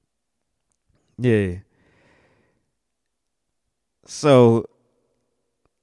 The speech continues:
I mean, what else, what else can I say? Like, you know what I'm saying? You can vote who, for whoever you want. You can believe in who, whoever you want. But my whole point is, and this is what I discussed on the last podcast, like, these people are human beings just like us.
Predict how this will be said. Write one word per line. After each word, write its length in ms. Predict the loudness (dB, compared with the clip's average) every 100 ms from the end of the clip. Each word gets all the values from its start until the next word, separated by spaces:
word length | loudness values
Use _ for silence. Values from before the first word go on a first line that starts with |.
| -8
I 80 | -2
mean, 280 | 0 0 6
what 180 | 6
else, 240 | 8 6 4 -16 -2
what 240 | 4 8
else 220 | 10 8
can 200 | 4 -2
I 120 | 0
say? 520 | -2 -2 -2 -2 -6 -8
Like, 420 | -2 0 0 -4 _ -14
you 100 | -8
know 100 | -6
what 60 |
I'm 60 | -6
saying? 420 | -8 -6 -6 -6 -12 _ _ _ _ _ _ _ -12
You 160 | -8
can 120 | -6
vote 240 | 2 4 4
who, 280 | 2 -2 -8 -10
for 220 | 0 2
whoever 320 | 4 2 0
you 180 | -4 -6
want. 420 | -4 -2 -2 -4
You 120 | -10 -12
can 140 | -10
believe 320 | -6 -4 -4
in 100 | -4
who, 280 | -4 -4 -8 _
whoever 360 | -6 0 0 0
you 180 | -4 -6
want. 300 | -6 -10 -14 -20 _
But 120 | -6 0
my 140 | 2
whole 260 | 4 4 2
point 300 | -2 -2 -2
is, 200 | -4 -4
and 100 | -10
this 120 | -8
is 80 | -6
what 180 | -2
I 100 | 0
discussed 480 | -2 -6 -8 -6 -6
on 120 | -8
the 60 | -4
last 340 | 0 0 0
podcast, 600 | -2 -2 -2 -4 -6 -6
like, 260 | -6 -8 -6
these 220 | -8 -8
people 300 | -6 -4 0
are 160 | 2 2
human 340 | 0 -2 -2
beings 400 | -2 -2 -2 -4
just 220 | -4 -6
like 220 | -4 -6 -4
us. 320 | -6 -8